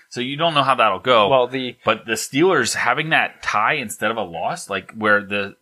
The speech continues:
Speaker 1: Patriots are seven and three right now,
Speaker 2: Correct.
Speaker 1: and the Steelers are seven two and one, and it's all based off of win percentage.
Speaker 2: Well,
Speaker 1: And it, it gets weird.
Speaker 2: we have the game of the century of the week sixteen, Steelers Patriots.
Speaker 1: Oh, well,
Speaker 2: So
Speaker 1: there we go.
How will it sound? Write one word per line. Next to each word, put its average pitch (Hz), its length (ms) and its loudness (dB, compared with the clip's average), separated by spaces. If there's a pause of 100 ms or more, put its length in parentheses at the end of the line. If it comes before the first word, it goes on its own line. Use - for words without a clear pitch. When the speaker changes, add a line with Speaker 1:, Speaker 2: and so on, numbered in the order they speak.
Speaker 1:
Patriots 147 400 -6
are 104 60 -4
seven 107 420 -2
and 87 160 -18
three 92 280 -10
right 143 180 -8
now, 165 140 -6
Speaker 2:
Correct. 117 400 4
Speaker 1:
and 120 100 0
the - 20 -2
Steelers 123 200 -2
are 92 60 -4
seven 113 340 -2
two 123 180 -8
and 92 140 -10
one, 120 240 -4 (320)
and 107 160 -2
it's 104 240 -6
all 123 140 -2
based 160 260 -4
off 165 140 -2
of 156 100 -8
win 131 280 -8
percentage. - 320 -8
Speaker 2:
Well, 123 460 4
Speaker 1:
And 101 300 -6 (600)
it, 101 200 -10 (200)
it 95 160 -18
gets 101 220 -14
weird. 139 360 -10
Speaker 2:
we 135 140 -8
have 135 340 2
the 131 100 -4
game 131 300 0
of 139 80 -8
the 135 80 -8
century 131 480 -2
of 120 160 -2
the 120 100 -8
week 117 420 -14
sixteen, 139 880 -4 (160)
Steelers 123 480 -6
Patriots. - 720 -8
Speaker 1:
Oh, 104 260 -4
well, 98 140 -2
Speaker 2:
So 127 100 4
Speaker 1:
there 104 140 2
we 101 100 -4
go. 104 300 2